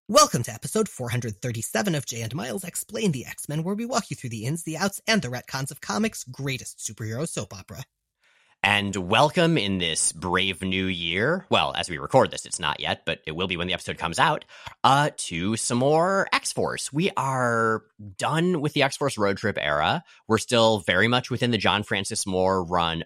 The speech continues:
Speaker 2: of X-Force, although Adam Pollina is no longer drawing, sadly. And, uh, it's still pretty fun, and still feels like it's kind of in the middle of things.
Speaker 1: Yeah, it's very, very liminal feeling right now, and that's definitely the case in both of the issues that we're looking at, and I think doubly so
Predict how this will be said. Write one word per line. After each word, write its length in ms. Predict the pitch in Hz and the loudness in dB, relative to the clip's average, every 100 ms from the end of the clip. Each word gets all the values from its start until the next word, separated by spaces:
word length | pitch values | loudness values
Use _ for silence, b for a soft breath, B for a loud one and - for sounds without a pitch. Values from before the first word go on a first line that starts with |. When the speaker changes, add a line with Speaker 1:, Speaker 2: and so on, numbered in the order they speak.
| - | 6
Speaker 2:
of 160 | 175 | 6
X-Force, 560 | 113 - - 73 71 92 | 4 -6 -8 -6 -4 -2
although 140 | 87 | 0
Adam 240 | 85 85 87 | 0 0 -2
Pollina 420 | 85 78 82 82 | -6 -6 -6 -6
is 140 | 78 | -8
no 120 | 82 78 | -6 -4
longer 320 | 76 71 71 | -4 -4 -4
drawing, 400 | 80 71 69 62 | -2 -2 -4 -6
sadly. 600 | - 50 - 80 113 165 B B B B - | -10 -10 -10 -8 -8 -10 B B B B -2
And, 280 | 117 123 | 0 2
uh, 180 | 123 127 - _ | 2 2 -2 _
it's 100 | 131 | 0
still 140 | 185 | 0
pretty 160 | 175 208 | 2 2
fun, 380 | 196 294 90 73 _ _ _ | 4 2 0 -8 _ _ _
and 280 | 139 156 160 | 0 2 0
still 280 | - 175 170 | 0 0 -2
feels 320 | - 185 180 | 2 2 4
like 180 | 147 170 | 2 0
it's 160 | 156 | -6
kind 240 | - 226 220 | -4 -2 -2
of 100 | 196 - _ | -6 -14 _
in 280 | - - 294 | -10 -4 2
the 80 | 233 | 4
middle 300 | 135 80 65 | 4 0 -6
of 80 | - | -12
things. 560 | - - - - - - _ _ _ - B B - | -14 -14 -14 -10 -10 -12 _ _ _ -20 B B 4
Speaker 1:
Yeah, 200 | 214 185 | 4 4
it's 180 | 185 196 | 0 0
very, 320 | 262 302 262 | 4 4 6
very 240 | 220 208 | 6 6
liminal 340 | 170 156 143 135 | 4 2 2 0
feeling 300 | 151 143 135 | 0 0 0
right 180 | 143 | 0
now, 280 | 151 147 156 - | 0 0 0 2
and 340 | 202 220 214 b b b b - | 2 2 -2 b b b b -2
that's 360 | 160 277 - | 4 4 4
definitely 560 | - 156 370 294 247 202 | -6 0 0 2 0 2
the 80 | 165 | 2
case 260 | 175 160 | 0 -2
in 100 | 151 | -2
both 180 | 139 147 | 0 0
of 80 | 156 | -2
the 140 | 139 | -4
issues 260 | 123 - 127 | -4 -4 -6
that 100 | - | -6
we're 120 | 127 | -8
looking 280 | 113 - 131 | -8 -8 -2
at, 160 | 170 196 | -2 0
and 160 | 208 214 | -2 2
I 120 | 208 | 2
think 240 | 214 247 - | 2 -2 0
doubly 320 | 160 214 196 | 0 2 0
so 480 | 175 - 151 147 135 | 0 0 -2 -2 -6